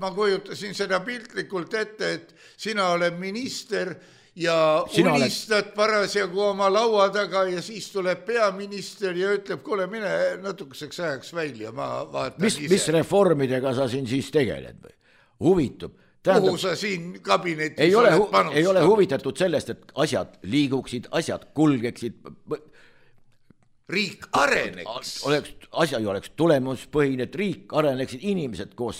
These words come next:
Speaker 2: sellega, sest riik inimestest ju tegelikult koosnebki. Ei, tema valdkonna reformidest huvitub.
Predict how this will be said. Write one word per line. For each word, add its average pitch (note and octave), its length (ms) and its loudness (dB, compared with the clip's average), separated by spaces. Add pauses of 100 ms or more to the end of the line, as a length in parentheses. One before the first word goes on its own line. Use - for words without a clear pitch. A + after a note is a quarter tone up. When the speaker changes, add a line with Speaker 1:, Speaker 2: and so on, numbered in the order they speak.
Speaker 2:
sellega, C#3+ 420 2 (560)
sest - 240 -16
riik - 320 -10 (420)
inimestest D#2+ 540 -12
ju E2 80 -12 (180)
tegelikult C#2+ 560 -14
koosnebki. C#3 560 -2 (380)
Ei, G#3+ 400 6 (580)
tema B2 300 -2 (100)
valdkonna C#3 640 -2
reformidest C3+ 960 -6
huvitub. A#2 640 -8